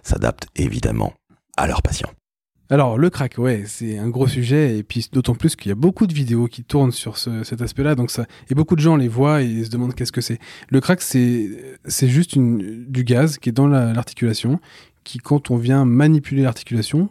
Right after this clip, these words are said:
Speaker 2: pour parler simplement, euh, fait une bulle qui fait un petit poc et qui craque. Donc le crack, en somme, euh, aujourd'hui, là, en tout cas, au, à l'heure actuelle,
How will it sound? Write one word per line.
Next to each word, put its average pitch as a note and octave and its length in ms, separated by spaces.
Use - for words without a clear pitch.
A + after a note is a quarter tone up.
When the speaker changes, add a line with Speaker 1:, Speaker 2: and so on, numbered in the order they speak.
Speaker 2:
pour - 140
parler G#2+ 240
simplement, A2+ 500
euh, G#2 80
fait - 180
une C3 140
bulle A#2+ 500
qui G#2+ 200
fait B2 160
un G#2 100
petit G#2 160
poc - 380
et F2+ 320
qui - 140
craque. - 360
Donc A2+ 160
le A2+ 80
crack, - 260
en - 80
somme, G#3 320
euh, F#2+ 100
aujourd'hui, A2 380
là, G#2 120
en A2+ 60
tout - 100
cas, C3 260
au, C3+ 160
à C3+ 100
l'heure C3 140
actuelle, D#3+ 520